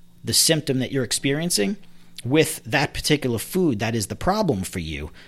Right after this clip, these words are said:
because it literally can be up to thirty days later that you're experiencing a reaction to that particular food. It's a simple blood test, test. It takes about a couple of minutes to perform. You fill in some circles.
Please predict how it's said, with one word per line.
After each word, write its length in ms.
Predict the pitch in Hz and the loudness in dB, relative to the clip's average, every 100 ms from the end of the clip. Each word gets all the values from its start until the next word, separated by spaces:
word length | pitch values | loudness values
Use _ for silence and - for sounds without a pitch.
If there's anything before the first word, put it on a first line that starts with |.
| - | -12
because 320 | - 117 135 117 | -6 0 2 2
it 140 | 123 | 0
literally 420 | 139 170 175 123 | 2 4 4 2
can 220 | 120 120 | 2 0
be 120 | 117 123 | 2 2
up 140 | - | 0
to 100 | 101 | -6
thirty 540 | - - 151 147 139 | -6 0 2 4 0
days 360 | 120 123 120 107 | 0 2 2 0
later 640 | 104 117 156 185 78 73 - - - | 0 2 2 0 -2 -6 -10 -20 -6
that 140 | 123 117 | -4 0
you're 140 | 123 | 0
experiencing 800 | 107 - 151 151 127 104 123 110 | 2 0 2 2 2 0 0 -2
a 80 | - | -4
reaction 800 | 104 107 107 147 - - 80 73 - - - | -4 -2 0 -2 2 2 0 -8 -14 -20 -10
to 80 | 101 | -6
that 240 | 107 - | -4 -4
particular 440 | - - - 87 | -4 -6 -6 -6
food. 340 | 82 - 69 62 - - - _ - _ - - - - | -6 -8 -10 -12 -18 -20 -20 _ -20 _ -20 -20 -10 -4
It's 120 | - | 2
a 40 | |
simple 300 | 110 160 175 | 4 6 6
blood 260 | 135 139 139 | 6 4 2
test, 400 | 156 135 - - | 0 0 -4 -2
test. 260 | 147 143 | 0 0
It 80 | 90 | -4
takes 220 | - 113 | -4 -2
about 220 | 113 98 - - - - - - | -2 -4 -6 -20 -20 -20 -14 -8
a 60 | |
couple 260 | - 151 156 | -2 4 4
of 60 | |
minutes 260 | 139 143 - | 4 2 2
to 80 | 147 | 0
perform. 460 | 139 139 135 127 123 | 0 0 2 2 2
You 80 | |
fill 240 | 98 - 139 | 0 -2 0
in 120 | 139 | -2
some 180 | - 131 | -2 -2
circles. 560 | - 123 123 120 - | 2 2 2 -4 -6